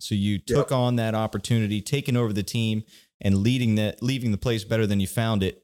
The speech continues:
Speaker 1: But now we have this opportunity on the ground floor with you with Washington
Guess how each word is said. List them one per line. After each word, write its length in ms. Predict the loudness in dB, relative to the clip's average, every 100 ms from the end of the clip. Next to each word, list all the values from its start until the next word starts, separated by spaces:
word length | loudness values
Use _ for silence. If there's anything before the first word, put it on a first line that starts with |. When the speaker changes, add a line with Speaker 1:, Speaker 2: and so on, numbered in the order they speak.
| -4
Speaker 1:
But 160 | -2
now 240 | 0 2 2
we 120 | 2
have 160 | 0
this 140 | -2 -2
opportunity 520 | -2 -2 -2 0 0
on 80 | -2
the 60 |
ground 360 | -2 0 0 0
floor 260 | 0 0 0
with 160 | -2
you 140 | -2 -2
with 180 | -4
Washington 680 | -2 -2 0 -4 -4 -4 -4